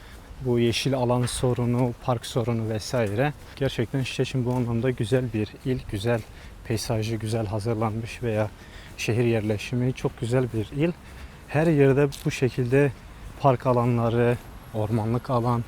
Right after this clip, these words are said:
görebileceğiniz, e, yerler var. Ya bunlar şehir yeniden inşa edilirken savaştan sonra planlanmış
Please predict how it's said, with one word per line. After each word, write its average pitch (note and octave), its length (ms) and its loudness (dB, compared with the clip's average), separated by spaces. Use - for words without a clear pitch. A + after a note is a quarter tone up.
görebileceğiniz, A#2 960 0
e, A2 320 2
yerler B2 400 4
var. A#2 320 2
Ya C3+ 180 8
bunlar C#3+ 420 4
şehir C3 340 4
yeniden C3+ 540 6
inşa C3 320 4
edilirken A#2 520 2
savaştan A2+ 580 0
sonra G#2+ 460 -2
planlanmış B2 640 2